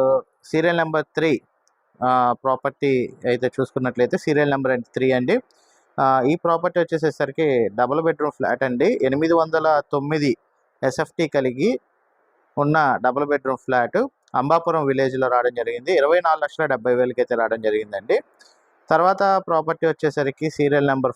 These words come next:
ఫోర్ అండి. ఇది పదిహేడు లక్షల పది వేల రూపాయలకి థౌజండ్ ఫార్టీ ఫైవ్, ఆ, స్క్వేర్, ఆ, స్క్వేర్ ఫీట్స్ కలిగిన డబుల్ బెడ్‌రూమ్ ఫ్లాట్ అండి. విజయవాడ అని రాశారు. ఆ,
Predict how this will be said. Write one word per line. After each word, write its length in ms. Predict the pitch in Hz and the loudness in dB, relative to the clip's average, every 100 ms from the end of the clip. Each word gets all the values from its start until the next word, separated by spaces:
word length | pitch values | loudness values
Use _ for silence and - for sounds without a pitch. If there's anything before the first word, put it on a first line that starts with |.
| - | 0
ఫోర్ 180 | 131 | 0
అండి. 320 | 131 131 165 269 _ _ _ _ - | 0 0 -2 -2 _ _ _ _ -4
ఇది 340 | 151 156 151 143 | 0 2 2 0
పదిహేడు 480 | 139 143 160 180 180 | 0 2 2 2 2
లక్షల 520 | 180 170 - 180 165 170 | 0 0 -4 -4 -2 0
పది 160 | 139 139 | 0 0
వేల 220 | 139 135 127 | 0 0 -2
రూపాయలకి 640 | 123 151 147 127 135 117 - | -2 0 -2 -4 -6 -4 0
థౌజండ్ 340 | 135 151 175 - | 0 0 -4 -2
ఫార్టీ 300 | 147 135 143 | -2 -2 -4
ఫైవ్, 300 | - 147 120 - _ _ _ _ 135 | -2 -2 -2 -6 _ _ _ _ -2
ఆ, 300 | 131 127 123 | 2 2 0
స్క్వేర్, 920 | - - _ - 151 147 147 - - | -6 -20 _ -4 0 2 0 -2 -4
ఆ, 140 | 117 113 | -4 -4
స్క్వేర్ 480 | - - 156 160 165 | -18 -4 2 2 2
ఫీట్స్ 440 | - 135 - - - _ _ _ _ | 0 -2 -2 -6 -6 _ _ _ _
కలిగిన 440 | 143 139 139 143 127 | 0 0 0 0 0
డబుల్ 280 | 113 123 139 | 0 -4 -2
బెడ్‌రూమ్ 280 | 139 131 | -2 -2
ఫ్లాట్ 300 | 123 135 123 | -4 -2 -2
అండి. 280 | 127 131 226 - _ _ _ _ - | -2 -2 -4 -6 _ _ _ _ -2
విజయవాడ 520 | 135 143 151 147 143 | 2 4 4 4 4
అని 180 | 147 135 | 2 0
రాశారు. 600 | 127 123 131 120 143 233 - 131 | 0 0 0 0 2 0 -2 -2
ఆ, 360 | 131 127 127 | 0 2 0